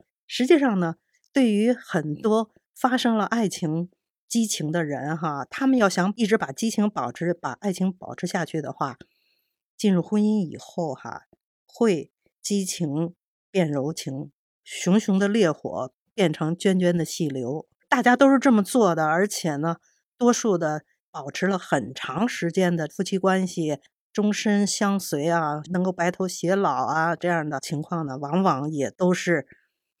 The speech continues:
经历了激情变柔情，慢慢的，一开始的那种像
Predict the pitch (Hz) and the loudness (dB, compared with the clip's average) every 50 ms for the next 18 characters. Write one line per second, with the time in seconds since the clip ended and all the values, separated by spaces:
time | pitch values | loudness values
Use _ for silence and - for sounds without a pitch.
0 | _ _ _ _ _ _ _ _ - - 190 185 180 185 170 156 147 147 135 131 | _ _ _ _ _ _ _ _ 0 2 2 2 2 2 0 0 -2 -4 -6 -8
1 | - _ - - 190 185 175 - - - 147 135 127 - 156 131 139 139 127 135 | -10 _ -10 -6 -4 -4 -4 -4 -6 -8 -8 -8 -6 -6 -6 -6 -6 -6 -6 -8
2 | 147 - - - 131 117 135 131 - _ _ _ _ _ 233 262 254 226 226 233 | -8 -10 -10 -10 -10 -10 -10 -14 -14 _ _ _ _ _ 2 4 4 4 4 4
3 | 226 220 208 180 160 151 - _ _ _ _ 214 226 226 - - 226 233 233 - | 2 2 2 0 -2 -2 -8 _ _ _ _ -4 -4 -2 -2 -2 -2 -2 -2 -2
4 | - - - - 139 110 101 - 151 170 185 208 196 175 - 147 127 131 135 143 | -4 -8 -8 -8 -8 -8 -6 -4 -2 0 2 2 0 0 -2 -4 -6 -6 -8 -8
5 | - - - - - 214 180 165 151 | -6 -4 -4 0 0 0 0 0 -4